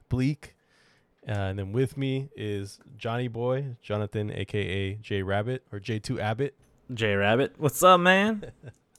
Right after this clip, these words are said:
Speaker 1: <laughs> How's it going?
Speaker 2: It's going good, thank you.
Speaker 1: Thank you for making time tonight.
Speaker 2: Oh, of course, man. Always. And that was a pretty good intro without practicing,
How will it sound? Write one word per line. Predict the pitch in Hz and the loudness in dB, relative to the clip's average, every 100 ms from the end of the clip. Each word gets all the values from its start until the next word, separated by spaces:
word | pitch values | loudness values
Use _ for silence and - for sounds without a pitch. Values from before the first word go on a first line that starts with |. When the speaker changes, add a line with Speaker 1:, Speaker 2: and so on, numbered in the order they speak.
| _ | _
Speaker 1:
<laughs> | _ _ _ _ _ _ | _ _ _ _ _ _
How's | 101 98 | -6 -4
it | |
going? | 98 98 92 - _ _ - - | -4 -4 -4 -10 _ _ -20 -20
Speaker 2:
It's | - | -14
going | - 98 92 | -6 -4 0
good, | 101 95 | 0 0
thank | 98 90 | -4 -8
you. | 87 85 - - _ _ _ _ _ _ - | -12 -14 -18 -20 _ _ _ _ _ _ -8
Speaker 1:
Thank | 98 101 | -8 -8
you | |
for | - | -10
making | 98 95 95 | -8 -6 -10
time | - 101 101 | -8 -6 -4
tonight. | 107 107 110 113 _ _ - - | -6 -4 -4 -8 _ _ -14 -10
Speaker 2:
Oh, | 123 | -8
of | 98 - | -10 -6
course, | - 113 - | -4 -4 -4
man. | 123 151 165 | -6 -6 -6
Always. | 139 170 127 101 - | -6 -4 -2 -4 -8
And | - 101 | -8 -2
that | 123 | 0
was | 196 | 0
a | 127 | 4
pretty | - 143 135 | 6 6 6
good | 151 123 | 4 4
intro | 143 196 139 120 | 0 2 4 6
without | 117 113 - | 6 4 2
practicing, | 123 175 123 - 92 90 | 0 0 -4 -6 -6 -8